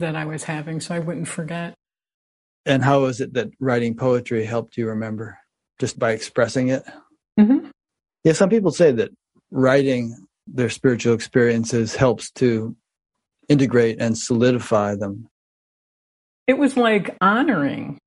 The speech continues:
Speaker 1: honoring my experience and honoring the oneness that I felt with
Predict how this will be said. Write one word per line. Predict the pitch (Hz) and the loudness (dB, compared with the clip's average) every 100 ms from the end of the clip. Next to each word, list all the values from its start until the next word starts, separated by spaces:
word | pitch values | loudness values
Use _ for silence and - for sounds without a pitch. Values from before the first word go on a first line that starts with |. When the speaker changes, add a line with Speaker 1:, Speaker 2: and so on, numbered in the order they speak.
| _ _ - | _ _ -2
Speaker 1:
honoring | 196 220 220 185 175 | 2 2 2 0 0
my | 175 175 | 0 -2
experience | 170 170 165 180 175 - - 202 202 190 160 151 - | -2 -4 -4 -4 -6 -8 -6 -2 0 0 -2 -4 -6
and | 165 160 | -6 -6
honoring | 165 175 185 185 185 170 165 160 156 | -4 -2 0 0 0 -2 -2 -4 -4
the | 170 160 156 | -4 -4 -6
oneness | 160 175 175 180 175 165 - - | -4 -2 0 0 -2 -4 -8 -4
that | 170 | -2
I | 170 | -2
felt | 160 - 170 185 - - | -4 -4 -4 -4 -8 -8
with | 165 151 | -6 -6